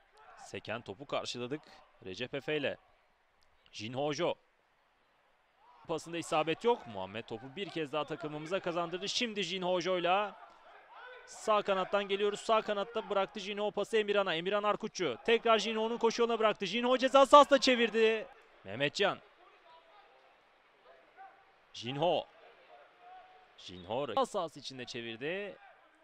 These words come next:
Arka direğe açılan top Jinho ile atağımız sürüyor. Jinho Jo. Jinho iki oyuncu arasından sıyrılma arayışında Jinho.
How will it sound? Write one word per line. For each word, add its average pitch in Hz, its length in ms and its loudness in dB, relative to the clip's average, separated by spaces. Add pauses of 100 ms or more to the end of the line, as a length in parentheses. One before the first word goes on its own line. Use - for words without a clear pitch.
(380)
Arka 98 360 -6
direğe 147 200 -6
açılan 147 360 -6
top 180 200 -6
Jinho 151 380 -4
ile 180 100 -2
atağımız 175 420 -4
sürüyor. 185 320 -4
Jinho 175 420 -2
Jo. 196 260 0 (720)
Jinho 175 440 -4
iki 143 200 -6
oyuncu 208 260 0
arasından 202 340 -6
sıyrılma 190 440 -2
arayışında 170 440 -2
Jinho. 120 540 -6